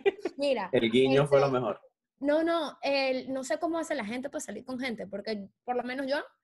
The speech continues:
Speaker 1: imagínate, no tengo tiempo de absolutamente nada y como que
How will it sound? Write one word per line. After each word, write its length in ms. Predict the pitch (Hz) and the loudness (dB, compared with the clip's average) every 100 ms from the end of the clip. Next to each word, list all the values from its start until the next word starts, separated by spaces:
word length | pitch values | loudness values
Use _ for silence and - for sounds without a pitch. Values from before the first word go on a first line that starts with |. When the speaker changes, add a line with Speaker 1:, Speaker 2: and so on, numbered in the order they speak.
| _ _ - | _ _ -10
Speaker 1:
imagínate, 500 | 269 254 285 247 233 | -6 -4 -2 -2 -2
no 160 | 233 226 | -4 -4
tengo 220 | 277 294 | 0 0
tiempo 340 | 311 302 339 339 | 0 2 0 0
de 320 | 220 226 214 - - | -2 -2 -2 -6 -12
absolutamente 760 | - 175 247 240 233 285 285 277 | -8 -6 -4 -4 -6 -4 -4 -4
nada 400 | 285 277 320 370 359 | -4 -4 -2 -2 -4
y 220 | 277 254 | -6 -6
como 260 | 240 247 240 | -6 -6 -6
que 320 | 233 220 214 | -6 -6 -6